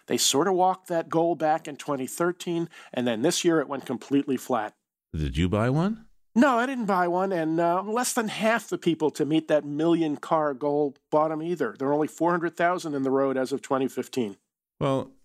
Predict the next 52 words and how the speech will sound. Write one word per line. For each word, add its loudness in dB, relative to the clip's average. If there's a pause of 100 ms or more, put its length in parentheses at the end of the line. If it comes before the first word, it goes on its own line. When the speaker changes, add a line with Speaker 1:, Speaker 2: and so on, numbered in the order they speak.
Speaker 2:
you 0
didn't 2
buy 6
one, 4
I 4
didn't 4
buy 4
one. 2
Uh, -10
what 2
went 2
wrong? 4 (480)
Speaker 1:
Well, 2
several 4
things. -4
Battery 0
technology 0
in, 2
uh, 2
electric 0
vehicles 0 (240)
is 0
not 2
as -4
far 2
along 0
as -8
some -2
people -4
hoped. -2 (220)
The -2
cost 0
for -2
those -2
batteries 0
and 0
for -2
the -4
cars -2
are -8
too 0
high. 2 (260)
And 0
of -4
course, 0
we've 0
got 2
those -6
low, 4
low 2
gas 0
prices. -4